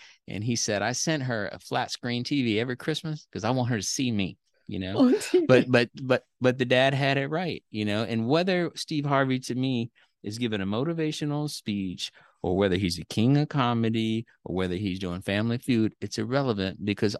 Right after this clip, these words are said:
Speaker 1: all of those are using that gift, that, that inspirational humor. And so that's the key thing. I think too many of us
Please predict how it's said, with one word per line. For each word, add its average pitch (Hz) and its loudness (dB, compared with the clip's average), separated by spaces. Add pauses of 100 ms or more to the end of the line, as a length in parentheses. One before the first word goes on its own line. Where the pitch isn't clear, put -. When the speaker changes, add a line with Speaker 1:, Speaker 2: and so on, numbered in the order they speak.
Speaker 1:
all 120 2
of 104 -2
those 87 -4
are 104 -4
using 90 -2
that 87 -8
gift, 117 -2
that, 87 -2
that 90 0
inspirational 98 -2
humor. 90 -2
And 92 -4
so 90 -2
that's 131 -2
the 107 -4
key 107 0
thing. 85 -2
I 95 -4
think 131 2 (320)
too 170 2
many 160 6
of 120 2
us 98 0